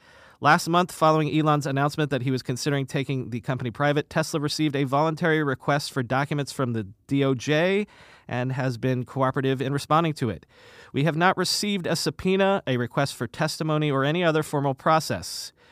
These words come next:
We respect the D O J's desire to get information about this and believe that the matter should be quickly resolved as they review the information they have received," end quote. Bloomberg,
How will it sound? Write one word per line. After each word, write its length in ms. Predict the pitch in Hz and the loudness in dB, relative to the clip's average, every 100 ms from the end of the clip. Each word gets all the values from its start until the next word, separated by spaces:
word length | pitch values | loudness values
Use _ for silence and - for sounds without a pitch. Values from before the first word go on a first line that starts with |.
| _ | _
We 140 | 101 104 | -6 -6
respect 380 | 104 - 120 - | -6 -4 -4 -4
the 120 | 117 | -6
D 320 | 107 123 120 | -6 -2 -2
O 80 | 120 | 0
J's 300 | 120 120 110 | -2 -2 -4
desire 320 | 117 120 117 | -4 -2 -2
to 80 | 117 | -2
get 120 | 123 | -2
information 460 | 127 127 117 113 113 | -2 -4 -6 -6 -6
about 280 | 117 147 | -4 -2
this 260 | 202 202 - | -2 -4 -4
and 160 | 175 180 | -4 -2
believe 280 | 196 202 - - - - | -2 -2 -6 -20 -20 -10
that 140 | 226 226 | -8 -4
the 80 | |
matter 240 | 214 214 208 | 2 2 2
should 180 | 202 190 | 0 -2
be 100 | 196 | 0
quickly 320 | 196 185 185 | -2 2 2
resolved 680 | 175 143 147 135 160 175 151 - | 2 4 6 6 4 -2 -12 -8
as 220 | 131 117 | -6 -4
they 160 | 117 117 | -4 -2
review 440 | 120 117 113 117 | -2 -2 -2 -2
the 140 | 113 113 | -4 -6
information 560 | 110 117 107 104 113 | -6 -6 -6 -6 -8
they 100 | 104 | -8
have 220 | 95 110 110 | -8 -8 -8
received," 600 | - - 151 101 80 - | -6 -2 0 -2 -6 -10
end 180 | 110 104 | -8 -8
quote. 320 | 110 87 - _ _ _ _ _ _ _ _ _ - | -10 -12 -18 _ _ _ _ _ _ _ _ _ -16
Bloomberg, 560 | 104 143 196 175 160 | -6 -2 0 2 2